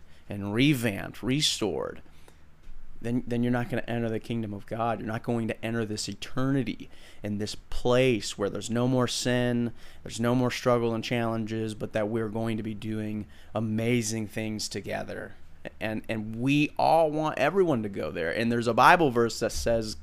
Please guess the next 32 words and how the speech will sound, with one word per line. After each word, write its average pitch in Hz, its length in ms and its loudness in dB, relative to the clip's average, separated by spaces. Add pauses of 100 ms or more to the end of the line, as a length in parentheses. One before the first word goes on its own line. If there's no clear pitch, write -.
God 147 560 -2 (320)
wills 143 920 4 (600)
that - 240 4
none 165 440 8
should 160 280 2
perish. - 680 2 (880)
God 156 240 8
doesn't 170 240 6
want 160 280 4
anyone 185 580 6
to 170 60 4
perish, 160 760 2 (460)
but 147 380 12
he 180 200 2
has 160 160 10
given 170 400 6
us 180 220 4
a 170 80 6
free 170 340 4
will. 165 320 10
This 120 140 2
is 131 100 -2
where, 135 320 4
you 113 140 2
know, 131 80 4
you 131 100 4
have 120 140 2
the 117 40 -2
big 123 220 2
arguments 120 460 4
between 113 280 -2
Calvinism 117 800 2